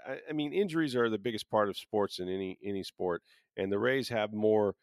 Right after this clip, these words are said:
I think, guys on the I L than they ever have, and frontline players and, and, and, you know,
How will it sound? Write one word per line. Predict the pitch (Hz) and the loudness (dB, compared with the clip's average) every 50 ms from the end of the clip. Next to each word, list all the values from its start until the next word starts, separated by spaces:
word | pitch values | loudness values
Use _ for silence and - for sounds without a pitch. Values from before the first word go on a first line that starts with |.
| _ _ _ _ - | _ _ _ _ -6
I | - 101 | -6 -4
think, | - - 107 101 95 | -4 -4 -4 -4 -2
guys | - 104 98 98 98 98 90 95 | -2 0 0 2 0 0 -2 -4
on | 95 95 98 | -4 -4 -4
the | 98 98 | -2 -2
I | 95 92 95 98 | -2 -2 -2 -2
L | 98 95 92 | -2 -2 -2
than | 92 87 | -4 -4
they | 87 92 98 | -4 -4 -4
ever | 113 120 107 98 90 | -2 -2 -2 -4 -4
have, | 92 95 92 95 92 92 | -4 -4 -4 -4 -4 -4
and | 92 90 - | -6 -6 -4
frontline | - 123 127 - 117 110 107 101 95 | -2 -2 -2 -2 -2 -4 -2 -4 -4
players | - - 98 98 98 95 95 95 85 87 | -4 -4 -2 0 0 0 -2 -2 -4 -4
and, | 90 85 85 | -6 -6 -6
and, | 95 98 92 90 87 | -6 -6 -6 -6 -6
and, | 85 92 90 87 95 | -8 -8 -8 -6 -6
you | 107 104 | -6 -6
know, | 92 | -6